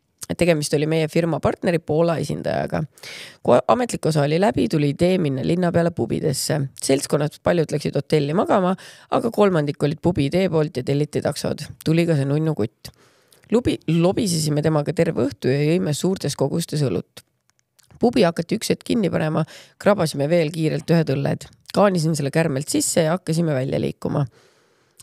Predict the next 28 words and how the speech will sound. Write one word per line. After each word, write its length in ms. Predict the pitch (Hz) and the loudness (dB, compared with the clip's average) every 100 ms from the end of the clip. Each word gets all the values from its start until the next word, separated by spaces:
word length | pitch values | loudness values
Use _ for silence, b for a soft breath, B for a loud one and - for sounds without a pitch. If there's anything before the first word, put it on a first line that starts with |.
| - | 0
Vaatasin, 480 | 208 262 - 170 156 | 2 2 0 0 2
et 140 | 156 | 0
mul 180 | 156 156 | 0 -2
on 60 | 151 | 0
pubist 320 | 214 220 - | 0 0 0
kolm 220 | - 185 | 0 0
koma 180 | 147 151 | 0 0
viis 220 | 160 156 - | 0 -2 -2
kilti 300 | 147 - - | -4 -2 -4
hotellini 480 | - - 240 165 | 0 2 2 0
ja 20 | 143 | 0
kavatsesin 480 | 190 185 147 143 | 0 0 -2 0
ette 240 | 165 - 135 | 0 -2 -4
võtta 240 | 147 - | -2 2
öise 240 | 147 180 156 | 2 2 0
jalutuskäigu. 720 | 135 143 - 135 127 - 123 - b b b b b b _ - | 0 -4 -8 -4 -4 -2 -4 -4 b b b b b b _ -2
Äh, 260 | 156 156 151 156 | 2 2 0 0
kutt 160 | 254 | -2
pakkus, 300 | - 262 175 | 0 0 0
et 80 | 165 | 2
saadab 300 | - 196 156 | 2 0 0
mara 240 | 226 - 180 | 2 4 2
ja 80 | 160 | 2
tellib 300 | 185 165 151 | 2 2 0
hotelli 380 | 151 180 175 156 | 0 2 4 2
eest 160 | 160 156 | 0 -4
endale 240 | 151 160 151 | -2 -2 0
takso. 320 | 131 - | -4 -4